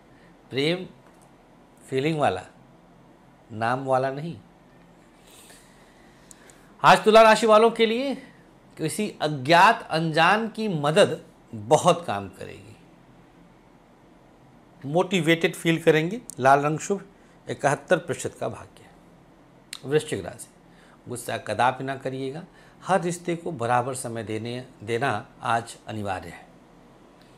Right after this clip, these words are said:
बैलेंस बनाकर चलिएगा। पति पत्नी के बीच तकरार खत्म होगा।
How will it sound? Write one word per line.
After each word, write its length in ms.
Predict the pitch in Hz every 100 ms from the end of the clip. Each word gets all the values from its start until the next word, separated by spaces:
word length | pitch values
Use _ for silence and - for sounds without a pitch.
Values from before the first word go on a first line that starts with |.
| - - - -
बैलेंस 540 | 110 139 151 180 180
बनाकर 400 | 135 131 120 110
चलिएगा। 480 | 101 98 92 98 98 - - _ _ - - _ _ -
पति 180 | 131 131
पत्नी 360 | 127 107 117
के 120 | 104 113
बीच 460 | 110 147 - - - - - _ -
तकरार 500 | 123 107 95 98 - _
खत्म 320 | - - - 92
होगा। 280 | 87 82